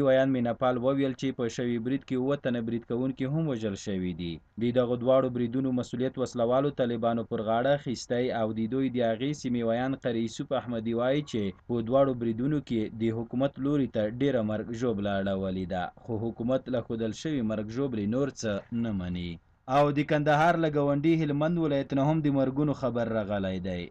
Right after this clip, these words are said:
د دې ولایت چارواکي وایي چې د مرجې ولسوالۍ په بازار کې چاودنه شوې ده، چې په ترڅ کې یې لږ تر لږه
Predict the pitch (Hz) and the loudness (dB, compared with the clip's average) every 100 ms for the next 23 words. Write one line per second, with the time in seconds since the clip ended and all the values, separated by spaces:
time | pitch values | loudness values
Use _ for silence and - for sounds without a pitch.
0 | 107 113 123 143 139 135 131 143 131 135 | -4 -2 2 2 2 0 0 0 4 2
1 | 135 143 131 135 143 143 135 123 120 139 | 2 0 2 2 0 -2 -2 -2 -2 -2
2 | 143 139 127 123 131 143 143 131 117 127 | -2 -2 -2 -2 0 -2 -2 -2 0 0
3 | 135 147 - 123 120 127 135 135 151 147 | 0 -2 -4 -4 -2 -2 -2 -2 -2 0
4 | 143 139 131 123 113 127 151 - 147 104 | 0 -2 -4 -6 -4 -4 -2 -2 0 0
5 | 87 - - - - 123 143 139 139 127 | -4 -8 -20 -16 -4 2 2 2 -2 0
6 | 139 139 | 0 0